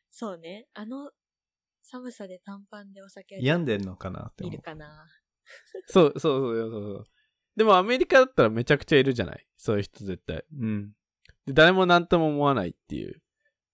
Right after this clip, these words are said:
Speaker 3: そう、でもさ、しかもリュウがそうやって思うってことはさ、我々の中にもあるってことじゃん。
Speaker 2: うん。
Speaker 3: 意味わかる？
Speaker 2: うん。
Speaker 3: 自分もしたいけど、自分も思うわけよ。
Speaker 2: うん。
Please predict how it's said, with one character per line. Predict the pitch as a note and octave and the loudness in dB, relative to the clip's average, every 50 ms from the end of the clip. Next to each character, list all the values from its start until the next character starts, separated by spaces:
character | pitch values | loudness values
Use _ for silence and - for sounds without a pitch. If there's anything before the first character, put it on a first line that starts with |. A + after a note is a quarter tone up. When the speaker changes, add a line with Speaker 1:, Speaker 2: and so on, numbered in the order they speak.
| _ _ _ _ _ _ | _ _ _ _ _ _
Speaker 3:
そ | - E3+ | -2 0
う、 | E3 | 2
で | G3 | 2
も | F#3 D3 C3+ | 2 0 0
さ、 | B2+ A2+ | 0 -2
し | B2+ - | -2 -2
か | - - A#3 | -2 0 0
も | E3+ D3 | 2 0
リ | E3+ B3 E4 F4+ C4 G#3 | 2 4 4 6 6 6
ュ | |
ウ | F#3+ | 6
が | F#3 E3+ D#3+ | 6 6 6
そ | - F3 E3+ | 6 6 6
う | E3+ | 6
や | E3+ E3 | 6 4
っ | - - | 2 0
て | - F3 F3 - | 0 -2 0 0
思 | - E3 D#3+ F3+ F#3+ F3+ | -2 -4 -2 -2 -2 -2
う | - | -2
っ | |
て | - - | -2 -4
こ | G2+ G#2 G2 | -4 -4 -4
と | - G#2 | -6 -6
は | F#2 F#2 | -8 -8
さ、 | - - G#2 F2+ F2+ | -8 -8 -8 -6 -4
我 | G2+ A#2+ E3 G#3+ | -2 0 2 2
々 | A#3+ B3+ C4+ C#4 C#4 | 4 2 2 2 0
の | C4+ C4+ | -2 -2
中 | C4 C4 B3+ - A3 E3+ | -2 -2 0 0 0 0
に | C3+ G#2+ | 0 0
も | G#2 G#2 B2 | 2 2 2
あ | C3 | 2
る | B2+ | 2
っ | |
て | - - | 0 -6
こ | F2 F#2 E2+ | -6 -6 -6
と | - F2 | -8 -8
じ | E2 - | -8 -10
ゃ | - | -14
ん。 | _ - | _ -10
Speaker 2:
う | - G#2+ | -10 -8
ん。 | G#2 G2+ G2+ G#2 A2 _ _ _ _ - | -8 -8 -12 -14 -20 _ _ _ _ -6
Speaker 3:
意 | G#2+ A2 | -6 -6
味 | G2+ F#2 | -4 -6
わ | F#2 | -6
か | - E2 | -8 -10
る？ | D#2+ | -12
Speaker 2:
う | G2 | -12
ん。 | - _ _ _ _ _ _ _ _ _ _ - | -16 _ _ _ _ _ _ _ _ _ _ -6
Speaker 3:
自 | D3 D3+ F3 | -2 -2 0
分 | G3 B3 B3+ B3+ | 0 0 0 2
も | C4 B3+ - | 2 2 2
し | - | 2
た | - - A#3 A#3 | 4 4 4 4
い | A#3 G#3+ | 4 4
け | G3+ C#3+ | 2 2
ど、 | C#3+ D3 D3+ C#3 G#2+ D2 - | 4 4 2 2 0 -2 -4
自 | A#2+ B2+ D#3+ | -4 -2 -2
分 | E3 A3 A#3 A#3 A#3 G#3+ | 0 0 0 -2 -2 0
も | G3+ A#3 A3+ | 0 2 2
思 | F3 D#3+ D#3+ D3+ A2+ | 2 2 0 -2 -2
う | |
わ | G2 F#2 | -4 -6
け | - G2+ | -6 -10
よ。 | G#2 A2+ | -10 -10
Speaker 2:
う | |
ん。 | G#2 G2+ G#2 A#2+ | -12 -12 -14 -20